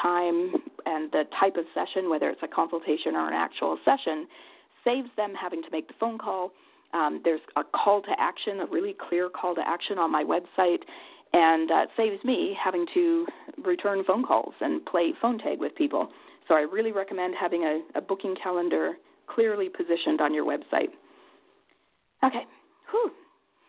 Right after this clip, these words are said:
<laughs> Two and a half minutes left. Let's get through them. Create a content writing schedule for your website. So another problem with websites is they tend to be like a static business card.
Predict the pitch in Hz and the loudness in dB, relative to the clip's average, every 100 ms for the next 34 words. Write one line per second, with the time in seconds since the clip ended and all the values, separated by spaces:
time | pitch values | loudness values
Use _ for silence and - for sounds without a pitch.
0 | _ - - 185 - - - - 311 392 | _ -16 -12 -12 -12 -16 -16 0 4 6
1 | 330 330 330 294 311 311 294 311 - - | 6 4 4 4 2 0 -2 -2 -2 -2
2 | 277 - - 302 - 302 262 185 - - | -4 -4 -4 -4 -2 -2 -2 -4 -8 -16
3 | - - - - 254 294 381 381 208 - | -20 -14 -6 0 4 6 4 4 -2 -2
4 | - 233 320 320 294 - 190 190 202 196 | 0 4 4 4 2 2 0 0 0 -6
5 | - 185 180 170 170 160 156 156 - - | 0 0 4 2 2 0 2 0 -2 -6
6 | - - - - - - 214 202 - 240 | -8 -8 -14 -20 -20 0 2 4 2 2
7 | 294 - 240 233 202 190 185 - 180 165 | 2 2 2 0 -2 -2 -2 -2 -4 -4
8 | - 170 175 175 214 214 180 180 165 147 | -6 -2 -2 -2 -6 -4 -2 2 0 0
9 | 165 165 - - _ - 170 175 165 - | -8 -8 -10 -20 _ 0 2 2 -2 -6
10 | - 151 156 147 - - - | -2 0 0 -6 -2 -2 0